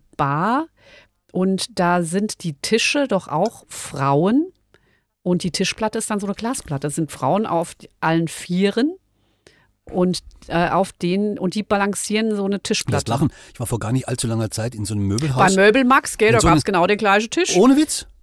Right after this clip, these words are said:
Speaker 1: Nee.
Speaker 2: Ohne Witz. Ist, ich, ich weiß nicht, warum ich da drin war. Irgendwie wegen irgendeiner Lampe oder so, weil ich im Internet ge-, geguckt habe und dann bin ich da rein und dann sehe ich, das war so ein, war so ein, ich will jetzt keinen Namen nennen, es war so ein wirklich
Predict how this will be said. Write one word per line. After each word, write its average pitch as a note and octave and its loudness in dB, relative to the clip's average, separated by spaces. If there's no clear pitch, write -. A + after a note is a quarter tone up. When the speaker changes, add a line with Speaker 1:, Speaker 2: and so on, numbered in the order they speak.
Speaker 1:
Nee. E3+ 2
Speaker 2:
Ohne C4 2
Witz. - -4
Ist, C3+ -6
ich, C3+ -8
ich A2 -14
weiß C#3+ -2
nicht, D3+ -2
warum A#2+ 0
ich D3 -2
da A#2 -4
drin A#2 -2
war. G#2+ -4
Irgendwie C3 -4
wegen D3+ -2
irgendeiner C#3 -2
Lampe A2+ -6
oder F2+ -12
so, F#2+ -12
weil G2 -12
ich G2 -12
im A2 -6
Internet B2 -4
ge-, A2 -8
geguckt - -10
habe C3 -6
und G#2+ -8
dann A2 -8
bin B2+ -2
ich B2 0
da A#2 -2
rein A#2+ -4
und A#2+ -4
dann C3+ 0
sehe C3 -2
ich, G3 -2
das C3+ -4
war D#3 -2
so C#3+ 2
ein, B2+ 2
war B2+ 0
so C3+ 4
ein, B2+ 0
ich - -10
will C#3 -2
jetzt B2+ -4
keinen A#2+ -2
Namen C3+ -2
nennen, B2+ 0
es A2 -4
war B2+ -2
so G#2+ 2
ein G2+ -2
wirklich D3 -2